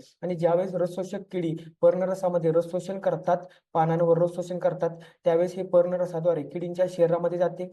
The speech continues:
किडींच्या शरीरामध्ये गेल्यानंतर हे किडीच्या चेतासंस्थांवर विपरीत परिणाम करते आणि किडी कालांतराने अपंग होऊन मरण पावतात. तर शेतकरी मित्रांनो, याचा वापर केल्यामुळे रसशोषक किडी, काळी कुरतडणारी अळी, नाग अळी, पाने खाणारी अळी यांसारख्या किडींवर प्रभावी प्रतिबंधात्मक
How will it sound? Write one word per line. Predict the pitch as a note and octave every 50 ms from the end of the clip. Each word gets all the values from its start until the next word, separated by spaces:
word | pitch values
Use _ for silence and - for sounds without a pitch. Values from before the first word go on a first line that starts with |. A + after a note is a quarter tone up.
| - _ _ _ _
किडींच्या | E3+ E3 F3 F3 F3 F#3+ F#3
शरीरामध्ये | F#3 F#3 F3 E3 F3 E3+ F3 E3 F#3 F3+
गेल्यानंतर | F3 E3+ D#3+ D#3+ E3 E3 E3 D#3+ D#3
हे | D3+ F3
किडीच्या | E3+ - F3 E3 E3+ E3 F#3 F#3 F#3
चेतासंस्थांवर | F#3 F3+ D#3+ E3 F3+ F3 F3 F3+ E3+ D#3+ E3 F3 F3 E3+ D#3+ D#3 D3+
विपरीत | D#3+ E3 D#3+ E3+ E3+ F3 E3+ - -
परिणाम | E3+ D#3+ D#3+ D#3+ E3+ F3
करते | E3 F3 E3+ E3 D#3+ D3+ D3 D3+ - - - _ -
आणि | E3+ F#3
किडी | E3+ F3+ F#3 F#3 F#3+
कालांतराने | - G3 F3+ E3 D#3+ E3 E3 D#3+ F3 E3+ E3 D#3+ D3+ -
अपंग | D3 D#3 - F3 F3 F3 E3
होऊन | F#3 E3+ F3 E3 F3 F#3+ F#3+
मरण | F#3+ F3+ E3+ D3+ D3
पावतात. | D3+ D3+ C3+ B2+ - B2 - - _ - _ _ _ -
तर | F3+
शेतकरी | - G3 F#3 F#3 - F3+ G3
मित्रांनो, | G3+ F#3+ F#3 F3+ F3+ F3+ F#3
याचा | F#3 F#3 F3+ F#3 F#3
वापर | F3+ F3 F3+ F3+ F3+
केल्यामुळे | F3 F#3+ F3+ F3 F3 E3+ F3 F3 F3+ F#3 F#3 - - _ _ _ -
रसशोषक | D3+ F3 E3+ E3+ F3+ F#3 F3 F3 F#3 F3 - -
किडी, | F3 F3 F3+
काळी | E3 - E3+ E3 E3+
कुरतडणारी | E3 E3 F3+ E3+ E3 D#3+ F3+ E3 F3 E3 E3 F3+
अळी, | F3+ E3+ E3+ F3
नाग | F3 E3+ E3+ E3+ E3+ E3 E3+
अळी, | E3 E3 F3+
पाने | E3+ E3+ F3 E3 D#3+ E3 E3 D#3+
खाणारी | D#3 D#3 D#3+ E3 F#3 F3+
अळी | E3 D#3+ D#3+ D#3+ E3 - - _ -
यांसारख्या | E3 E3 E3 E3 F3+ E3+ F3 - F#3+
किडींवर | F#3+ F#3+ F3+ E3+ E3+ E3 D#3+ D3
प्रभावी | E3 D#3+ F3 D#3+ D#3+ D#3+ E3 F3+ F#3+
प्रतिबंधात्मक | - F3 E3 E3+ F3+ F#3 F3 E3 D#3+ E3